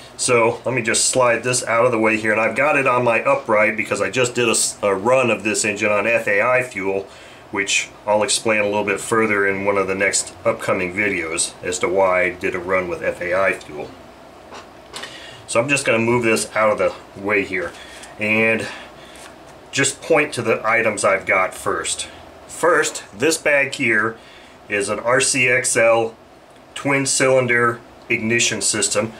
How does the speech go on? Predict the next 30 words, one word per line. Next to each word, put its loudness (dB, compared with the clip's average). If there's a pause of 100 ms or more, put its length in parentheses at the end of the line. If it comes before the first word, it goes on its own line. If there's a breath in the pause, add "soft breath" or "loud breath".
(180 loud breath)
I 2
purchased 0
this 2
from 2
an 0
eBay 2
vendor. 0 (300 loud breath)
They 0
can -4
be -2
purchased -2
from 0
C 0
H 0
Ignitions, 0
uh, 2
Adrian 0
in -2
West 0
Palm 2
Beach, 0
Florida, 2 (640 loud breath)
um, 0 (720)
Morris 2
Mini 0
Motors 2
in -2
the -2
U 0
K. 0